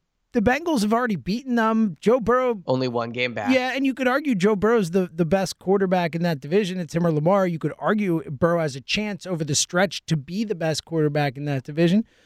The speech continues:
Speaker 1: So I actually don't hate the Bengals bet. I would, I, I think the Ravens will win it, but I think at plus four hundred, those are decent odds for a team that's only a game back, has a last place schedule over the stretch run. Like,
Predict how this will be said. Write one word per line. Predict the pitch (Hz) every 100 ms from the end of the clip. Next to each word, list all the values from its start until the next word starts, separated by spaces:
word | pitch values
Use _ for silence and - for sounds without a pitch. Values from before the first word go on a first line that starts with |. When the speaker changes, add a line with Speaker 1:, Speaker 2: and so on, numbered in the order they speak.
| _ _
Speaker 1:
So | -
I | 349
actually | 466 508
don't | 427 330
hate | 311 359
the |
Bengals | 254 214 180 151
bet. | 170 165
I |
would, | 214 240
I, | 233 233
I | 214
think | - 277 254
the |
Ravens | 240 240 240 196
will |
win | 220
it, | 254 220
but | 247
I | 233
think | 285
at | 269
plus | - 247
four | - 220 180
hundred, | 208 220 180
those | 196 185
are |
decent | 190 143 185 185
odds | 185 196 165
for | -
a | 151
team | - 180 170
that's | 147
only | - 170
a | 143
game | 127 165 180
back, | 156 165 156
has | 147 139
a |
last | 135 143 160
place | - 180
schedule | - 180 170 160 160
over | 156 151
the |
stretch | 147 - 156 147
run. | 156 151 185
Like, | 180 170